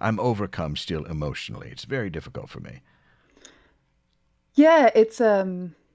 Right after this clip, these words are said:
Speaker 2: it's a really tricky one, and I think it's gonna take a long time of processing any of this, 'cause I don't think we really understand any of the toll it's taken. Like,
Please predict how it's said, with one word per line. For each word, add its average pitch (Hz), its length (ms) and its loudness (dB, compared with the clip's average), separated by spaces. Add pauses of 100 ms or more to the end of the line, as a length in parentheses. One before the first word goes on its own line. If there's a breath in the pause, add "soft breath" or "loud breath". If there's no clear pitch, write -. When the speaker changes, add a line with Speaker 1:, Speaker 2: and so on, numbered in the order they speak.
(380)
Speaker 2:
it's 226 180 4
a 277 80 0
really 214 300 -2
tricky 185 380 -8
one, 160 340 -4
and 185 120 0
I 180 60 -2
think 202 280 -6
it's - 160 -4
gonna 165 200 -6
take 175 220 -8
a 165 80 -4
long 170 580 -4
time 160 680 -6
of - 160 -12
processing 160 800 -4
any 170 220 -4
of 147 120 -8
this, - 240 -8
'cause 170 180 -8
I 165 80 0
don't 165 300 -6 (320)
think 156 560 -8 (520)
we 185 220 -4
really 175 320 -6
understand 160 680 -4
any 170 280 -4
of 151 140 -10
the 165 100 -6
toll 165 580 -4 (100)
it's 220 200 -6
taken. 262 540 -2
Like, 190 220 2